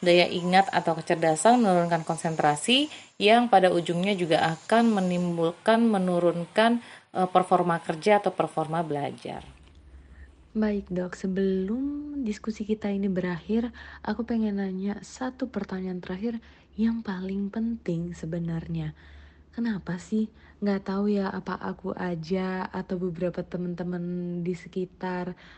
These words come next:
Speaker 2: atau memang kebanyakan orang kali ya, Dok? Kalau minum boba atau minum minuman yang manis-manis, rasanya tuh nagih gitu, Dok. Jadi kita malah craving for more sweets gitu, Dok.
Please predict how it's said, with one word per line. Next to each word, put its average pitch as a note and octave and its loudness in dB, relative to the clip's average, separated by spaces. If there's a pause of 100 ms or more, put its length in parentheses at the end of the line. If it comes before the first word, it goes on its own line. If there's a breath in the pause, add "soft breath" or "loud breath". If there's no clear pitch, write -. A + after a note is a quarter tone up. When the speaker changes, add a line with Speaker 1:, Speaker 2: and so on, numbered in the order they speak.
(100)
Speaker 2:
atau G#3+ -8
memang G#3+ -2
kebanyakan G3+ -4
orang F3+ -6
kali F3 -4
ya, E3+ -6
Dok? E3+ -4 (880 soft breath)
Kalau A#3+ -2
minum A#3 2
boba F#3 0
atau G3 -4
minum F#3+ -4
minuman F#3+ -4
yang F#3 -6
manis-manis, F#3 -6 (640 soft breath)
rasanya A3+ -4
tuh D#4 -4 (160)
nagih A#3 0
gitu, F3+ -4
Dok. E3 -8 (320 loud breath)
Jadi G#3+ -2
kita C#4 -8
malah B3+ -4 (160)
craving B3+ -4
for A3+ -2
more G#3 -2
sweets - -8
gitu, A3 -4
Dok. F#3+ -6